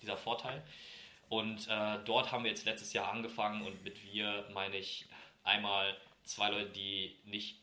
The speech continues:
im Volleyball sind, die ich, ähm, äh, in Frankfurt kennengelernt habe, beziehungsweise gute Freunde sind.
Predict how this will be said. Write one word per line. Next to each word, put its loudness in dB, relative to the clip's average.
im -10
Volleyball 2
sind, -6
die -8
ich, -10
ähm, -6
äh, 0
in -10
Frankfurt -6
kennengelernt -6
habe, 0
beziehungsweise -6
gute -10
Freunde 0
sind. -4